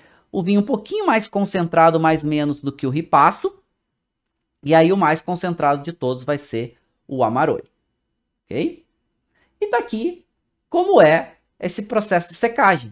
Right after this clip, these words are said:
Eles botam as uvas nessas esteiras, fica aqui mais ou menos de dois a quatro meses, em média.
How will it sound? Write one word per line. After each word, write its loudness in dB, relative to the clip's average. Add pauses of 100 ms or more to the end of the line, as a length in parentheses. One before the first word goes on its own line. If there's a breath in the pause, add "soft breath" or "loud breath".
(140)
Eles -10
botam 2
as -2
uvas -2
nessas -6
esteiras, 0 (640)
fica -2
aqui -2
mais 2
ou 0
menos 0
de -6
dois 0
a -4
quatro -2
meses, -4
em -4
média. -6